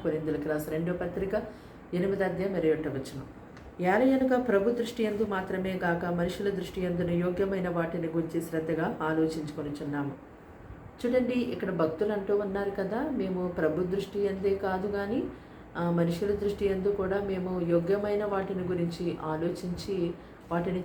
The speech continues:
చేస్తూ ఉన్నాము" అంటున్నారు. చాలామంది దేవునికి ఇష్టమైనట్టుగా దేవుని యొక్క మందిరాల్లో ప్రవర్తిస్తూ ఉంటారు. మంచి భక్తి చేస్తే, చేసేవారు ఉంటారు. దేవుని యొక్క సువార్త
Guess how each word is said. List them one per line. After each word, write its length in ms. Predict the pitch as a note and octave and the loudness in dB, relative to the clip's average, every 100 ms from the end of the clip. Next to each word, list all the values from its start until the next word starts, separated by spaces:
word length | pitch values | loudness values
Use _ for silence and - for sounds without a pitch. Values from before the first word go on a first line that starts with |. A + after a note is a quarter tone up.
| - | -2
చేస్తూ 280 | F3+ - A3 | -2 0 0
ఉన్నాము" 500 | G#3 F#3 F3+ F3 F#3 E3 | 0 0 0 0 -2 -4
అంటున్నారు. 680 | D3+ D3+ C#3+ C3+ C3 B2+ - - - - - - - - A3 | -2 -2 0 -2 -4 -8 -14 -18 -20 -20 -20 -20 -18 -6 0
చాలామంది 760 | A3 A#3+ A#3+ A3+ A3+ G#3 G3+ - - - D#3 | 4 4 6 4 4 2 0 -4 -12 -8 4
దేవునికి 760 | F3+ G3 A3 G#3+ - G#3 G#3 - | 6 6 6 0 -2 -6 -8 -6
ఇష్టమైనట్టుగా 1080 | D#3+ - F#3+ F#3 F#3 F#3 F#3+ G3 G3 F#3+ - - - - - D#3+ | -6 -4 -2 0 0 -2 0 0 0 -2 -6 -12 -18 -18 -12 2
దేవుని 300 | F3 F3 F#3 | 4 4 0
యొక్క 140 | F#3 | -2
మందిరాల్లో 800 | F3+ E3 D#3+ F3+ F3 E3+ F3 F3 - - | -2 0 2 2 4 2 2 0 -4 -2
ప్రవర్తిస్తూ 600 | E3 D#3 D#3+ F#3+ - G3 | 0 2 0 -4 -6 -4
ఉంటారు. 560 | F3+ E3+ F3+ E3 G#3 C4 D#3+ - | -2 -2 0 0 0 -4 -6 -4
మంచి 340 | E3 E3+ F3 | -4 -2 -2
భక్తి 380 | E3+ D#3+ D#3+ G3 G3 | 2 0 0 -4 -2
చేస్తే, 580 | F3 F3 - F#3 F3 - F3 | -2 -2 -4 -2 -2 -2 0
చేసేవారు 520 | E3+ E3+ F#3+ G3 G3+ | 0 0 0 0 2
ఉంటారు. 440 | G3+ F#3+ G3 G3 A#3+ - - - - - - - - | 0 0 -2 -2 -4 -8 -16 -16 -18 -18 -20 -16 4
దేవుని 280 | F#3+ G#3 A3 | 6 8 6
యొక్క 200 | A3 G#3+ | 2 -2
సువార్త 680 | - E3+ F3 F3+ G3 G3 | -2 -4 -2 -2 -2 -4